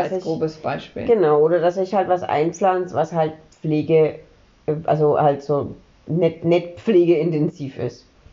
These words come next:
Speaker 2: Hm.
Speaker 1: Ne, dass
Speaker 2: Ja,
Speaker 1: ich den
Speaker 2: genau.
Speaker 1: Garten halt einfach so anleg, dass ich mich nicht so viel drum kümmern muss.
Speaker 2: Aber auch nicht der Partner dann ewig viel drum kümmern muss, weil das wär ja dann wieder fies, wenn du jetzt sagst, ähm, er kümmert sich schon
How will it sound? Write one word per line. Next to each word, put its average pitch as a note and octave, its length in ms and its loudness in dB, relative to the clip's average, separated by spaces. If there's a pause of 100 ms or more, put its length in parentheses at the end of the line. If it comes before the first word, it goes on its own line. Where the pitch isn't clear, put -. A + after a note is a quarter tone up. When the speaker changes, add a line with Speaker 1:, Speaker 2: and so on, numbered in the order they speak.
Speaker 2:
Hm. - 260 -8 (220)
Speaker 1:
Ne, E3 200 -2
dass A3 160 0
Speaker 2:
Ja, F#3+ 60 0
Speaker 1:
ich - 40 0
den A3 120 0
Speaker 2:
genau. F#3 120 0
Speaker 1:
Garten F#3 340 2
halt F3+ 100 0
einfach E3+ 280 -2
so F#3+ 240 -4
anleg, F3+ 580 0 (380)
dass F3 180 -2
ich E3 120 -6
mich E3+ 160 -2
nicht E3 200 0
so F3 80 -8
viel E3 200 -6
drum D3 240 -4
kümmern D3+ 320 -6
muss. D#3+ 240 -12 (180)
Speaker 2:
Aber G3+ 300 -2
auch G#3 120 0
nicht F#3+ 480 -6
der F#3 120 -2
Partner G3 480 -6
dann C4 160 -6
ewig C4+ 340 -6
viel C4 160 -6
drum B3 240 -6
kümmern A#3 320 -4
muss, A#3+ 240 -6
weil F#3+ 120 -4
das F3+ 180 -10
wär F#3 100 -2
ja F3 140 -2
dann F3 180 -6
wieder F3 180 -4
fies, A3+ 280 -8
wenn F3 160 -6
du E3+ 60 -2
jetzt E3+ 120 -12
sagst, F#3+ 240 -4 (720)
ähm, F3+ 400 -4
er F3+ 140 -4
kümmert F#3+ 320 -4
sich F#3+ 280 -14 (120)
schon F3 340 -6